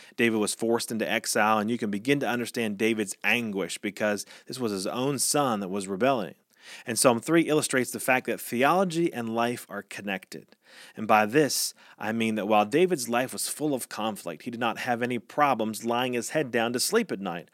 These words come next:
or waking up to start a new day. These, this absence of fear stems not from a reckless view of the world around him, but from the knowledge and experience that the Lord is his shield and the one who lifts up his head.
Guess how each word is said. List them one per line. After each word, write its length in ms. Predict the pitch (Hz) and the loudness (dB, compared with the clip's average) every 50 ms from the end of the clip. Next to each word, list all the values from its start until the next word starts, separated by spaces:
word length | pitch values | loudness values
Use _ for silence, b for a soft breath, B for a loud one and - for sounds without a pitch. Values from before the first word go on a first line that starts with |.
| b b - | b b -4
or 100 | 120 117 | -2 0
waking 340 | 117 135 139 131 131 127 131 | 2 0 0 -2 -4 -6 -6
up 120 | 135 131 | -6 -4
to 80 | - 120 | -4 -4
start 260 | - - 143 135 131 | 0 2 2 2 2
a 60 | 123 | 0
new 160 | 120 123 123 | -2 -4 0
day. 340 | 117 160 190 185 127 - - B B B B B B B B - | 2 2 2 2 2 -2 -6 B B B B B B B B -10
These, 200 | 120 117 120 120 | -10 -8 -8 -6
this 260 | - 139 143 135 - - - | -2 -2 0 0 -2 -2 -2
absence 520 | 117 127 143 135 - - 143 127 117 - | 0 0 0 0 -2 -4 -4 -4 -4 -4
of 100 | 113 - | -4 -6
fear 400 | - - - 156 143 120 104 107 | -4 -2 0 2 2 2 0 0
stems 400 | - - - 131 123 120 110 110 | -2 -2 -2 -2 -2 -2 -4 -4
not 240 | 120 135 135 - - | -2 -2 -2 -2 -4
from 160 | - 135 117 | -6 -6 -4
a 80 | 104 95 | -4 -4
reckless 480 | 90 101 135 175 - - 190 - - | -2 0 -2 -2 -2 -4 -6 -6 -6
view 220 | - - 104 101 95 | -6 -4 -4 -2 -2
of 100 | 87 87 | -2 -4
the 80 | 95 | -4
world 240 | 92 92 92 95 90 | -2 -2 -2 -2 -2
around 320 | 90 90 92 92 92 90 92 | -2 -2 -2 -2 -2 -4 -6
him, 160 | 92 101 120 B B B B B B - | -8 -8 -8 B B B B B B -10
but 120 | - - | -8 -6
from 160 | - 117 107 | -4 -4 -2
the 80 | 107 104 | -2 0
knowledge 440 | 101 113 113 117 120 127 131 117 120 | 4 4 6 6 6 4 2 0 -2
and 120 | 113 107 | -4 -4
experience 480 | 104 - - - 110 104 107 110 104 - | -4 -6 -4 -2 -2 -2 -2 -2 -6 -6
that 100 | 101 98 | -8 -6
the 80 | 104 | -6
Lord 580 | 95 95 104 127 160 160 143 120 104 107 107 B B B B B | -6 -4 -2 -2 -2 0 0 0 0 0 -2 B B B B B
is 240 | - 110 107 101 - | -6 -4 -4 -2 -2
his 140 | 110 110 - | -2 -2 0
shield 560 | - - - 120 104 95 90 92 98 98 B B B B B - | 0 0 -2 -2 0 0 0 0 0 -2 B B B B B -8
and 140 | 110 104 101 | -6 -4 -4
the 80 | 104 | -4
one 260 | 101 104 107 117 110 | -2 0 0 0 0
who 100 | 104 104 | -2 -6
lifts 340 | 95 92 104 120 - - - | -4 -2 -2 -2 0 -2 -2
up 180 | 123 104 - - | -4 -4 -6 -8
his 160 | 120 110 - | -10 -8 -6
head. 280 | 156 175 175 120 - | -4 -4 -6 -6 -8